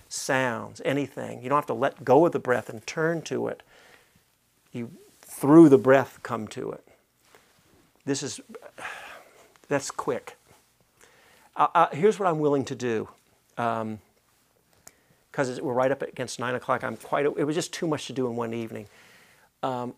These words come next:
I'm happy to do, I'll offer three different things, and I'll do any or all of these. I'll hang back for a little bit if you wanna chat a little more, and I can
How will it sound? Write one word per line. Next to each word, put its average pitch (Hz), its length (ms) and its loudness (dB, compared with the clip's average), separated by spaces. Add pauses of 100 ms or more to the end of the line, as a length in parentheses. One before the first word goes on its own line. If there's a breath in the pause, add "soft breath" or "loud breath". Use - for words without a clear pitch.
(380)
I'm 175 260 4
happy 160 420 -4
to 131 380 -6
do, 127 240 -6 (140)
I'll 131 160 2
offer 131 280 0
three 143 320 -2
different 156 300 -4
things, 110 580 -6 (180)
and 120 100 -4
I'll 117 80 -4
do 123 220 -4
any 151 240 2
or 127 100 2
all 117 160 -2
of 113 100 -6
these. 110 200 -12 (280 loud breath)
I'll 156 180 4
hang 156 280 -2
back 143 300 2
for - 160 -10
a 131 40 -4
little 117 240 -8
bit 117 220 -4
if 123 100 -14
you 120 60 -8
wanna 120 200 -6
chat 117 340 -2
a - 20 -6
little 117 200 -6
more, 113 400 -2 (200)
and 120 140 -6
I 113 80 -6
can 120 300 -14